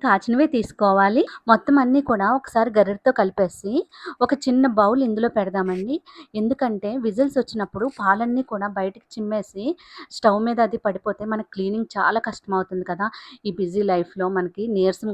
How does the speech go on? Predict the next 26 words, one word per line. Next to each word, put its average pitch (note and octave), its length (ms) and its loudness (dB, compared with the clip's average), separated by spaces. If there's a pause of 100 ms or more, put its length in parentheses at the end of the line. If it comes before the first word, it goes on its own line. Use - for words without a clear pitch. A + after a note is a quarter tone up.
కూడా G3+ 200 2
వస్తుంది F#3 340 -6
ఇవన్నీ F3 380 -2
చేసుకోవాలంటే. D#3+ 640 -6 (160)
ఇది G3+ 160 -8
పెడితే F3 300 -4 (160)
ఏం G#3+ 180 -4
బయటికి F3 340 -8
రావు. E3+ 260 -4 (500)
సరేనా, F#3+ 420 -2
టూ B3 80 2 (100)
విజిల్స్ F#3 360 -6
వేయాలి. F3 420 -4 (460)
ఇప్పుడు G#3 260 -4
మనం G#3+ 180 -2 (340)
ఒక - 80 -6 (100)
పాన్లో F3+ 360 2 (460)
నాలుగు G3 280 0
గ్లాసులు G3+ 440 -2 (320)
బెల్లం F#3+ 340 0
కూడా G#3+ 200 6
వేసేస్తున్నాను. F3+ 720 -2 (560)
మీకు A3+ 240 -4
కావాలంటే A3 560 -4 (300)
మూడున్నర G#3+ 440 0
వేసుకోండి. F#3 540 -6